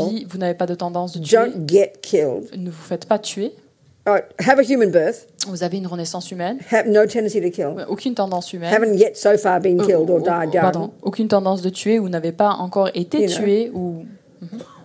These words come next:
Speaker 2: and you're fat and healthy and the food nourishes you.
Speaker 1: Et vous êtes, euh, grassouillé, en bonne santé, et la
Speaker 2: These
Speaker 1: nourriture
Speaker 2: four
Speaker 1: vous
Speaker 2: ways that
Speaker 1: nourrit.
Speaker 2: your past non-killing have ripened is because you've lived in vows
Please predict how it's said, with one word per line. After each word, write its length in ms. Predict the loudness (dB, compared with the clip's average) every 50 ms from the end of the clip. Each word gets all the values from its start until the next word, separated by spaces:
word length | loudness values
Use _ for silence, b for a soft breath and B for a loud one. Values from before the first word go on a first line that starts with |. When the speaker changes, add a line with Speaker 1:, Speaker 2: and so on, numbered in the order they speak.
| -6 -2
Speaker 2:
and 40 | 0
you're 100 | 0 2
fat 200 | 4 2 2 2
and 60 | 0
healthy 380 | 0 2 2 2 2 2 2 2
and 120 | 2 0
the 40 | -2
food 220 | -2 0 0 0 2
nourishes 460 | 0 0 0 -2 -2 -4 -6 -8 -6
you. 180 | -6 -6 -6 -6
Speaker 1:
Et 60 | -8
vous 160 | -8 -6 -4 -4
êtes, 160 | -4 -4 -4
euh, 200 | -6 -6 -6 -4
grassouillé, 640 | -2 -2 -2 -2 -2 -6 -10 -8 -4 -2 0 0 0
en 80 | 0
bonne 160 | -2 -4 -6
santé, 480 | -6 -6 -8 -8 -8 -6 -4 -2 -2 0
et 20 |
la 80 | 0 0
Speaker 2:
These 100 | 0 0
Speaker 1:
nourriture 280 | 0 -2 -2 -4 0 4
Speaker 2:
four 300 | 6 6 8 8 6 6
Speaker 1:
vous 60 | 6 4
Speaker 2:
ways 220 | 4 4 4 4
that 80 | 2 0
Speaker 1:
nourrit. 100 | 0 2
Speaker 2:
your 140 | 2 2 2
past 320 | 0 -2 -4 -4 -4 -2
non-killing 640 | -2 0 0 0 0 -2 -2 -2 -2 0 0 0 -2
have 140 | -2 -2 -2
ripened 340 | -2 -2 -2 -2 -4 -4 -4
is 140 | -4 -4 -2
because 420 | -4 -6 -4 0 0 0 0 0
you've 220 | -2 -2 -2 -2 -2
lived 480 | -2 0 0 2 4 4 2 2 2 2
in 220 | 2 2 0 0
vows 560 | 2 2 4 4 4 4 4 2 2 0 -4